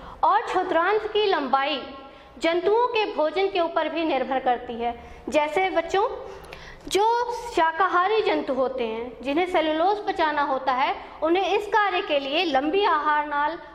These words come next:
और लंबी क्षुद्रांत की आवश्यकता होती है जैसे गाय। और जो मांसाहारी जंतु होते हैं, क्योंकि वो मांस खाते हैं और मांस का पाचन सरल होने के कारण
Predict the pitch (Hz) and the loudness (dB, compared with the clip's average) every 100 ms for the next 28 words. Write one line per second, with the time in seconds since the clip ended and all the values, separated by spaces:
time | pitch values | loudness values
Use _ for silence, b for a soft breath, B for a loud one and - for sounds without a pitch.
0 | - 277 294 320 427 427 311 285 285 285 | 0 2 2 2 0 0 0 0 -2 -4
1 | 302 269 262 269 262 277 247 254 254 277 | 0 0 2 -2 0 0 0 -2 0 2
2 | 262 247 349 539 - - - 269 427 254 | 2 0 0 -2 -4 -14 -14 -2 0 2
3 | 269 - - - B B B B 320 339 | -2 -8 -14 -18 B B B B 2 2
4 | 381 392 320 294 294 349 392 427 440 427 | 2 4 4 2 0 2 2 2 0 0
5 | 415 392 415 415 403 427 427 B B B | 0 2 2 0 -2 -2 -6 B B B
6 | 349 339 392 381 294 285 359 - 403 403 | -2 2 2 4 2 0 0 0 -2 0
7 | 427 480 - - 254 262 247 254 294 - | 0 0 0 -2 0 0 0 0 0 0
8 | 359 359 339 370 359 302 277 339 349 359 | 2 4 2 0 0 2 4 4 4 2
9 | 381 392 381 381 440 339 | 2 2 2 4 2 0